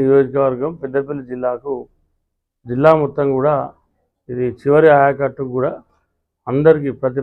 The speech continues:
రైతుకు నీళ్ళు అందే విధంగా మరి ప్రభుత్వం కృషి చేస్తూ ఉంది. మరి నిజంగా కూడా దీనికి సహకరించి ఈ నీళ్లను రిలీజ్ చేస్తున్నటువంటి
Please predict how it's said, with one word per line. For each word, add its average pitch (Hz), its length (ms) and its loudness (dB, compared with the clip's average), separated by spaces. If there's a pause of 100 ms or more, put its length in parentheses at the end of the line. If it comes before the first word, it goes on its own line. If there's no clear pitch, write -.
రైతుకు 135 340 0
నీళ్ళు 131 320 -2
అందే 127 220 -4
విధంగా 127 400 -6 (880)
మరి 127 220 -6
ప్రభుత్వం 131 420 -2 (400)
కృషి 117 240 -12
చేస్తూ 131 260 -2 (100)
ఉంది. 139 160 -6 (1400)
మరి 139 180 -2
నిజంగా 165 380 4
కూడా 175 100 4
దీనికి 143 460 -4 (880)
సహకరించి 156 640 0 (1200)
ఈ - 20 -2 (120)
నీళ్లను 160 480 0 (640)
రిలీజ్ 143 380 -2
చేస్తున్నటువంటి 135 840 -4